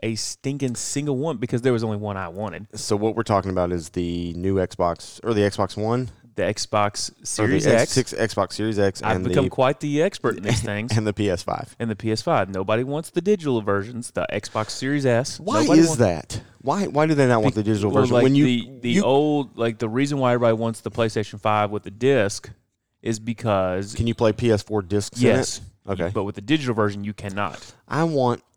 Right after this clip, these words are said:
Speaker 2: a version to come out where I can play P S three games in it because I still have every single one of the Call of Duties and all
Speaker 1: Oh,
Speaker 2: that
Speaker 1: yeah.
Speaker 2: that I wanna
Speaker 1: Yeah,
Speaker 2: play
Speaker 1: yeah.
Speaker 2: in it. But I, I'm pretty sure the P S five won't play that, right?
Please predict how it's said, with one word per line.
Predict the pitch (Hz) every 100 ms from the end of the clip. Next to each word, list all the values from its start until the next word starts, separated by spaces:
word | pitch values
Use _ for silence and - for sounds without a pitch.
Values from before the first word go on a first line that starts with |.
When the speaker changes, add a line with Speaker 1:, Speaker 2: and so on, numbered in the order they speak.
| _
Speaker 2:
a | 104
version | 90 98 92 95
to | 87
come | 98 92
out | 85
where | 87
I | 87
can | 87
play | - 85 82
P | - 90 82
S | 73 - _
three | 113 139
games | 107 87 85
in | 87
it | 90 -
because | 95
I | 113
still | 131 - 113
have | 98 80 - _
every | 135 131 123
single | 123 117
one | 113 107
of |
the | 92
Call | - 98
of | 92
Duties | 95 92 95 95 90
and | 90 85
all | 135
Speaker 1:
Oh, | 202
Speaker 2:
that | 185
Speaker 1:
yeah. |
Speaker 2:
that | 226
I | 98
wanna | 98 95 92 135
Speaker 1:
Yeah, | 160
Speaker 2:
play | 190
Speaker 1:
yeah. | 196
Speaker 2:
in | 87 90
it. | - -
But | 98 - -
I, | 104
I'm | 104 104 98 - 143 -
pretty | 151
sure | 107 110
the | 95
P | 101 80
S | -
five | 78 73
won't | 82 -
play | 67 55
that, | 55 52
right? | 92